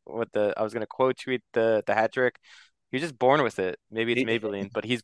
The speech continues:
Speaker 1: but maybe he's born with it. The
Speaker 2: Dude.
Speaker 1: dude could not just, just scores goals. Like, that's
Speaker 2: I
Speaker 1: what he does as a, like, thing.
Speaker 2: I
Speaker 1: Like
Speaker 2: texted, I texted you that, um, this is like when we were young festival for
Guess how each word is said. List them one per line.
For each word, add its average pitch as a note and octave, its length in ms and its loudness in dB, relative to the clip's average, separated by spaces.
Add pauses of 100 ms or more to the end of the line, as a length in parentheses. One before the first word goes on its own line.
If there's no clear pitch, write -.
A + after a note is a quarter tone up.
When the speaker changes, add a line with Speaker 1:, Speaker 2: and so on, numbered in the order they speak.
Speaker 1:
but A#2 140 -2
maybe B2 240 4
he's A2+ 100 0
born A2 260 0
with F#2+ 160 -6
it. F2+ 220 -2
The A2+ 300 -16
Speaker 2:
Dude. C3 300 6
Speaker 1:
dude C#3+ 120 0
could C#3 120 6
not C3+ 200 6
just, - 300 -4 (480)
just D3+ 160 -2
scores C#3+ 420 8
goals. C3 480 4
Like, A2 160 -4
that's A2+ 160 6
Speaker 2:
I C#3 60 6
Speaker 1:
what E3 80 4
he A2 180 -2
does G#2 380 4
as G2+ 180 -2
a, G2 60 0
like, F#2+ 220 -2 (180)
thing. G2 320 0 (440)
Speaker 2:
I B2+ 100 4
Speaker 1:
Like C3 100 2
Speaker 2:
texted, C#3+ 840 2
I A#2 160 4
texted C#3 440 2
you C3 260 0
that, A#2 300 8
um, G#2+ 540 4 (380)
this C#3 200 0
is D3+ 120 2
like C3+ 300 8
when B2+ 160 2
we C#3 60 0
were C3 120 4
young A#2 320 4
festival A2 580 0
for A2 760 6